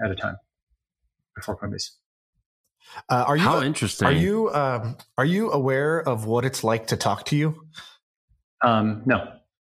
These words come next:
Speaker 2: <laughs> Uh, I would say it is like, um, you know, some kind of, it's like this, it's like an amusement park ride. Um,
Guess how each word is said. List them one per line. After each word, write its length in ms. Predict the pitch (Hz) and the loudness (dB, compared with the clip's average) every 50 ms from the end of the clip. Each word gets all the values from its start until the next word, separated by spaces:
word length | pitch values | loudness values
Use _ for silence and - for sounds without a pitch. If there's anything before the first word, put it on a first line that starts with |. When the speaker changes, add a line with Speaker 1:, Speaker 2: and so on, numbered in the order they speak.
| _ _ _ _ _ _ _ - - | _ _ _ _ _ _ _ -10 -8
Speaker 2:
<laughs> 880 | - - - - 147 - - 165 160 170 175 - - 196 196 160 - 175 - - 208 220 226 247 262 254 226 - | -6 -4 -2 -2 0 0 0 0 2 2 0 0 2 0 0 0 0 -2 -4 -4 -6 -4 -4 -2 -2 -2 -2 0
Uh, 340 | - 123 123 123 127 127 135 - | 0 0 2 2 2 2 0 2
I 100 | 127 147 | 2 2
would 160 | 151 156 147 | 2 2 0
say 320 | - 175 160 139 123 131 147 | 2 0 0 0 0 0 0
it 80 | 147 | 0
is 400 | 151 147 139 123 117 143 - - - 175 - - | 0 0 0 -2 -2 -6 -8 -8 -10 -10 -6 -2
like, 360 | 139 131 120 120 117 - - | 0 0 0 0 -2 -2 0
um, 380 | 139 131 123 120 117 120 156 - _ _ _ _ _ _ _ _ _ _ | 0 2 2 2 0 -4 -8 -12 _ _ _ _ _ _ _ _ _ _
you 200 | - 165 127 143 | -2 0 2 2
know, 100 | 131 127 | 2 0
some 220 | 117 - - 170 156 | 0 0 -2 -2 -2
kind 240 | 160 - 156 156 151 | 0 2 2 2 2
of, 300 | 147 127 110 104 - 151 - | 2 0 -2 -6 -8 -8 -6
it's 240 | - 160 175 170 156 | -2 0 0 2 2
like 120 | 202 190 | 2 0
this, 180 | 165 185 139 143 175 170 | 0 -2 0 0 0 0
it's 200 | 190 185 175 175 | 0 0 0 0
like 140 | 190 196 185 | 0 0 0
an 60 | 208 | 0
amusement 360 | 190 175 170 185 156 196 185 - | 0 2 2 0 0 -2 -2 0
park 260 | 190 185 190 185 190 | 0 0 0 0 0
ride. 480 | 196 180 185 185 196 196 190 185 175 151 | 0 2 2 2 2 2 0 0 0 0
Um, 240 | 156 143 135 131 | 0 0 2 2